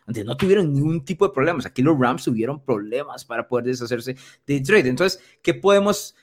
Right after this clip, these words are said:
qué sabemos de tanto de Green Bay como de los Rams? ¿Qué aprendimos, eh, y, y de dónde siguen estando las dudas?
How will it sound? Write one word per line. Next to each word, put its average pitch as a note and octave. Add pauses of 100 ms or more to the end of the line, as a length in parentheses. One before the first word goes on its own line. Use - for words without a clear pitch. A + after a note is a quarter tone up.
(400)
qué F#3
sabemos G#3
de D3+
tanto C3
de A2+
Green B2+
Bay D#3
como E3+
de D#3+
los C#3+
Rams? G3+
¿Qué -
aprendimos, F3
eh, B2+ (140)
y, B2
y C3
de B2+
dónde C3
siguen C#3
estando A#2
las A2
dudas? D#3